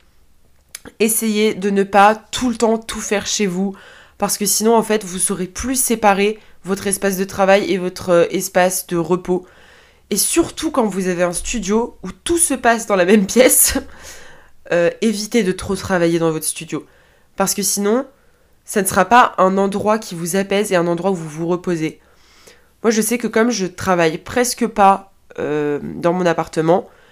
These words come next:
eh bien, quand je rentre, je suis juste contente d'être là, je me sens trop bien, j'ai aucun souci à m'endormir, et cetera, parce que c'est un endroit de bien-être, de relaxation, et c'est pas un endroit anxiogène,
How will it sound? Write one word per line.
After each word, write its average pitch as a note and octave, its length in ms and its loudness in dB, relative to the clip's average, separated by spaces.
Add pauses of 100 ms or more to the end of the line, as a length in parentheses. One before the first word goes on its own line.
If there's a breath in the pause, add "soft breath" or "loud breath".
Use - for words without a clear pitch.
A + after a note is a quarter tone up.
(260 soft breath)
eh E3+ 40 -6
bien, E3+ 140 0
quand G3+ 240 0
je F#3 140 -2
rentre, G3 340 2
je - 80 -12
suis F3 100 -10
juste G3+ 260 -8
contente A3 440 -2
d'être F#3+ 200 0
là, F3 460 6
je - 280 -4
me F3 60 -4
sens F3 220 -2
trop G3 240 -2
bien, F#3+ 440 2 (500 soft breath)
j'ai G#3 140 0
aucun G#3 320 2
souci A#3+ 340 0
à G#3+ 120 6
m'endormir, G#3 680 0
et G3 80 -6
cetera, G3 440 2
parce - 220 -6
que G#3 280 -2 (540 soft breath)
c'est - 180 -4
un G#3 120 0
endroit G#3+ 720 6
de F#3 360 6
bien-être, G3 680 2
de F3+ 120 2
relaxation, G#3 880 2
et E3+ 60 -6
c'est F3 180 -4
pas G#3 140 2
un G#3+ 180 2
endroit F#3+ 600 2
anxiogène, F#3+ 720 -2